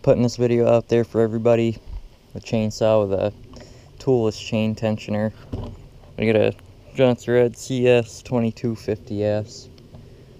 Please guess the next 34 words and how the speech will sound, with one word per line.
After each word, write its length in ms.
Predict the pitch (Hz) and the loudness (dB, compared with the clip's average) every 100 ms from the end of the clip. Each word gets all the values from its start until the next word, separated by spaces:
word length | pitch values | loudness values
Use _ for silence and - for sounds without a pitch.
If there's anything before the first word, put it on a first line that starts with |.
| - - | -16 -6
Picked 220 | 127 - | -6 -2
it 120 | 104 | 0
up. 260 | 107 - - - - - | 0 0 -8 -20 -20 -12
Someone 480 | 117 107 104 101 - - - | -6 -6 -6 -8 -12 -16 -10
apparently 380 | - 120 87 110 | -2 0 0 -4
said 220 | - 113 | -2 0
it 80 | 104 | 2
wasn't 260 | 110 101 107 | 0 0 -2
running 300 | 110 107 107 | -2 -2 0
right. 320 | 110 110 - - - - - - - | 0 0 -2 -6 -6 -6 -8 -8 -8
Took 180 | - 123 | -6 -4
it 60 | 113 | -2
home 300 | 113 113 110 | 2 2 0
and 80 | 104 | -4
it 60 | |
started 420 | - 110 110 107 | -2 0 2 0
right 260 | 110 107 104 | 0 0 2
up. 240 | 107 110 - - - - - - - - - - - - - - - - - | 2 2 0 -10 -14 -20 -20 -20 -20 -20 -20 -20 -20 -20 -20 -20 -20 -20 -14
So 220 | - 135 | 4 6
I 40 | 123 | 6
started 380 | - 127 120 110 | 4 4 4 0
cutting 220 | 123 120 | -2 -2
some 180 | - 117 | -4 0
wood 180 | 117 | 0
with 220 | 113 107 110 | 0 0 2
it. 160 | 113 - - - - - - - - - - - - | 0 -2 -20 -20 -20 -20 -20 -20 -20 -20 -18 -18 -10
And 580 | 110 107 107 110 110 104 | -4 0 0 0 0 -2
the 60 | 101 | -4
chain 320 | - 113 110 | -2 -2 0
kept 200 | 113 - | -2 -2
coming 300 | 117 107 104 | -4 -4 -4
loose 280 | 107 104 101 | -6 -6 -8
on 180 | 101 | -6
me. 220 | 98 104 | -6 -6